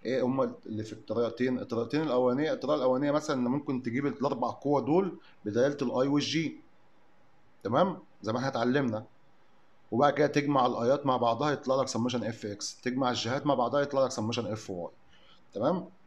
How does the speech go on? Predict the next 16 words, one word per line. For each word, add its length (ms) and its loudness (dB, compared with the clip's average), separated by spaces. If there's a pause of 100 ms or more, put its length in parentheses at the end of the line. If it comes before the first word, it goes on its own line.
(880)
وممكن 500 2 (120)
تجيب 220 -2
من 100 0
على 80 2
الشكل 320 -2
على 120 -2
طول. 160 -4
إحنا 160 -4
في 80 -10
كلتا 220 2
الحالات 360 4
لازم 180 2
نحلل 440 -2 (460)
القوة 220 2
المايلة 280 0
دي. 200 -8